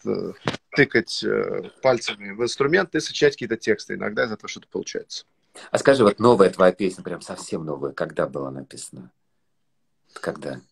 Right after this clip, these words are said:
Speaker 1: М, ну, ты имеешь в виду из самых-самых последних?
Speaker 2: Да, да, да, из самых последних.
Speaker 1: Ко-, которая вышла или выйдет?
Speaker 2: Которая еще не вышла.
Speaker 1: <laughs> О, у меня есть
Speaker 2: Может, ты
Speaker 1: такая
Speaker 2: проанонсируешь ее, <clears throat> дорогой?
Speaker 1: Она называется «Силуэт», а, которая действительно выйдет скоро.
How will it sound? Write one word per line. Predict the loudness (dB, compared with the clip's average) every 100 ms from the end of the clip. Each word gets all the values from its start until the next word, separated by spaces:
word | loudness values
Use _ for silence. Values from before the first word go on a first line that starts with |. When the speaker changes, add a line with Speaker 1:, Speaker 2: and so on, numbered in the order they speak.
| _ _
Speaker 1:
М, | -16 -10 -8 -6 -6 -8 -8 -8 -8 -10 -10 -10 -6
ну, | -4
ты | 2
имеешь | 4 4 2
в |
виду |
из | 2
самых-самых | 4 2 4 2 2
последних? | 0 2 2 2 -2 2
Speaker 2:
Да, | 2
да, | 2
да, | 0 -2
из | -2
самых | -10 -10
последних. | -12 0 4 4 0
Speaker 1:
Ко-, | -18 _
которая | 0 4 6 6
вышла | 6 4 4 4
или | 4 4
выйдет? | 2 0 -6 -20 _ _ _ _
Speaker 2:
Которая | 2 4 4
еще | 4 -2
не | -4
вышла. | -2 -4 -6 -6 4
Speaker 1:
<laughs> | 4 6 4 4 -4 -10 -16 -2
О, | -2 0
у |
меня | -2 0
есть | 4
Speaker 2:
Может, | 4 6
ты | 4
Speaker 1:
такая | 6 6
Speaker 2:
проанонсируешь | 4 0 -4 -2 -2 0
ее, | 2 2 2 -8
<clears throat> | -20 -20 _
дорогой? | 0 2 0 -4 -8 _
Speaker 1:
Она | 0
называется | 2 6 6 6 4
«Силуэт», | 0 2 6 4 4 _ 4 4 4 0
а, | 2 4 2 0
которая | -2 -2 -2
действительно | -4 -10 -10 -8
выйдет | -6 -8 -8
скоро. | -2 0 0